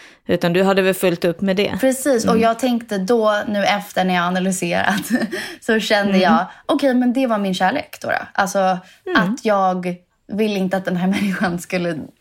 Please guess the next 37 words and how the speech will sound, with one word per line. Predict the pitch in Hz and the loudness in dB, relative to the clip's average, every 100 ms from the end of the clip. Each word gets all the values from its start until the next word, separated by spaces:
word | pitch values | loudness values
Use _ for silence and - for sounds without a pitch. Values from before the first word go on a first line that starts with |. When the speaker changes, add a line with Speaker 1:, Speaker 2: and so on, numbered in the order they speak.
| 185 185 | -4 0
Speaker 2:
dö, | 185 165 240 - - - | 2 0 -4 -12 -18 -4
eh, | - 202 196 190 | 0 2 0 0
var | 202 196 | 2 2
min | 190 | 0
kärlek. | 185 180 180 - 185 | 0 0 0 -2 -2
Och | |
att | 196 190 | -2 0
jag | 185 | 0
var | 180 | 0
orolig | 185 180 180 175 | 0 -2 -2 -4
för | 175 | -4
hans | 170 170 160 | -4 -6 -6
skull, | - - - - _ | -6 -8 -10 -18 _
det | 190 190 | -2 0
var | 180 | -2
så | 175 190 | -2 -2
jag | 175 175 | -2 -2
kunde | 180 175 | -2 -2
visa | 175 170 175 | -2 -4 -6
kärlek | 165 160 156 - | -4 -6 -6 -4
där | 165 | -4
och | 165 | -2
då. | 175 180 - - - - | -2 -2 -6 -10 -20 -8
Ehm, | - 175 175 | -4 -2 0
men | 190 190 | 0 0
att | 180 180 _ | 0 -4 _
den | 196 185 | 0 0
känslan | 180 165 160 92 - - | 0 -4 -4 -2 -2 0
var | 92 87 - | -2 -2 -2
för | 101 98 | -2 0
stark | - 127 107 85 185 | 0 0 0 -2 -4
att | 180 | -2
känna | 180 170 165 | 0 0 -2
de | 165 | -2
här | 165 175 165 - _ - | -2 -2 -2 -8 _ -4
andra | 196 190 | -2 0
känslorna. | 190 160 - - | -2 -6 -6 -12